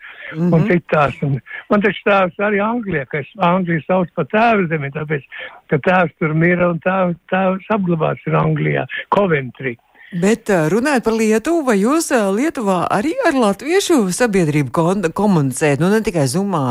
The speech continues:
Speaker 2: un WhatsAppā, bet, bet arī
Speaker 1: Es
Speaker 2: tieši ar
Speaker 1: nezinu,
Speaker 2: vietējo
Speaker 1: nu,
Speaker 2: Lietuvu.
Speaker 1: grūti pateikt. Nu,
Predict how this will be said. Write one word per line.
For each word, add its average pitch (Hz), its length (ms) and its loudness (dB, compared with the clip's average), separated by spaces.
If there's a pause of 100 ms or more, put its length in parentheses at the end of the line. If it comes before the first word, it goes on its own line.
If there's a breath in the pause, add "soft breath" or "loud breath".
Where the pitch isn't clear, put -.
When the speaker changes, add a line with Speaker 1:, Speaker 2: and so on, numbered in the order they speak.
Speaker 2:
un 120 260 -2
WhatsAppā, 165 520 -2
bet, 135 200 -2 (300 loud breath)
bet 156 200 -2
arī 175 140 2
Speaker 1:
Es - 80 -2
Speaker 2:
tieši 339 240 4
ar 311 100 4
Speaker 1:
nezinu, 180 460 -4
Speaker 2:
vietējo 165 540 0
Speaker 1:
nu, 127 120 0
Speaker 2:
Lietuvu. 175 380 0
Speaker 1:
grūti 294 360 2
pateikt. 208 460 -2
Nu, 220 140 -4